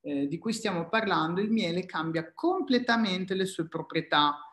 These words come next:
Faccio un esempio, il miele di tiglio, che è quello più giallo chiaro, è un miele con il più basso contenuto glicemico, indicato anche per i diabetici. Il miele di castagno, che è quello più marrone scuro,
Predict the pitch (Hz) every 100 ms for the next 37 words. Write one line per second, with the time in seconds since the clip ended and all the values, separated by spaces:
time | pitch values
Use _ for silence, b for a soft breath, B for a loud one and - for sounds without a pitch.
0 | B B _ 233 220 226 214 190 180 160
1 | 160 160 175 190 262 330 233 - - 180
2 | 156 147 151 156 180 - 156 - 185 196
3 | 190 175 170 185 170 160 160 160 - 165
4 | 147 135 135 143 147 160 - b b b
5 | b _ 220 220 240 240 220 214 214 208
6 | 214 220 240 233 240 214 190 180 254 214
7 | 202 - 202 180 175 180 175 165 180 190
8 | - 165 165 175 190 196 185 185 190 170
9 | 170 160 175 175 165 - 160 165 170 -
10 | 151 151 156 170 160 160 - 143 139 -
11 | - B B B - 185 214 269 311 311
12 | 208 214 240 - 185 - - 190 160 151
13 | 160 185 185 170 170 180 180 175 170 160
14 | 160 165 156 - - 180 165 151 147 156
15 | 180 190